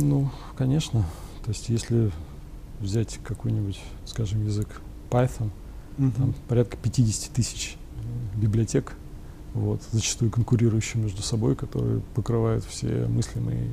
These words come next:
Speaker 1: и
Speaker 2: Задачи.
Speaker 1: немыслимые, э, задачи, начиная там от какого-то моделирования и,
Speaker 2: Мгм. Мгм.
Speaker 1: э, алгоритмов машинного обучения,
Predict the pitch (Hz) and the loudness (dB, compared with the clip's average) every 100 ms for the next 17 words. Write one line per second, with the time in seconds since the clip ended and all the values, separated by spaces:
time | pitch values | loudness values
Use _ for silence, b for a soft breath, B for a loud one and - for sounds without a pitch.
0 | - 55 107 B B - 120 120 113 147 | -2 0 -2 B B -6 0 2 4 8
1 | 127 127 127 117 120 117 117 117 131 131 | 10 10 10 8 6 6 6 4 4 4
2 | - 131 123 117 113 - - 120 113 113 | 4 2 4 4 4 2 -2 -2 0 0
3 | - 120 117 110 98 113 110 107 110 - | 0 2 2 0 -2 -4 -4 -4 -6 -8
4 | - - - 117 107 117 113 110 117 147 | -4 -4 -2 -2 0 2 6 8 8 8
5 | 123 117 113 113 110 110 117 117 107 - | 8 4 2 2 2 0 2 2 2 -2
6 | B B 135 117 131 B - 135 123 117 | B B -2 -2 -4 B -8 -4 0 0
7 | 120 - - 117 120 - 127 127 - 123 | 2 0 0 0 -2 -2 -4 -4 -2 0
8 | 104 107 104 107 87 107 131 127 113 110 | 4 4 2 0 0 0 2 4 4 2
9 | 107 - 110 107 107 | 0 0 0 0 0